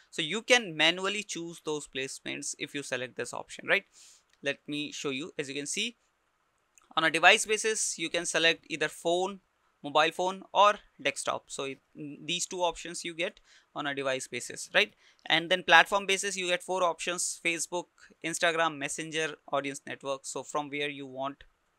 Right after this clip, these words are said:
your leads, you can select those platforms, right? Earlier in my previous videos, I have told you already that,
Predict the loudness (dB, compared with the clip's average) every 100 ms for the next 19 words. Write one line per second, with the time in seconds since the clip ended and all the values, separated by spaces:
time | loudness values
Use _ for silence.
0 | _ _ _ _ _ _ -4 -4 -4 -4
1 | -4 -6 -6 -8 -6 -4 -2 -2 -6 -12
2 | -10 -8 -8 -6 -10 -2 0 0 -2 -20
3 | -20 4 6 6 6 4 2 -8 -10 -4
4 | 0 0 0 -6 -6 -8 -10 -8 -8 -4
5 | -2 -2 -8 _ -2 0 0 2 2 2
6 | -2 -4 -2 -4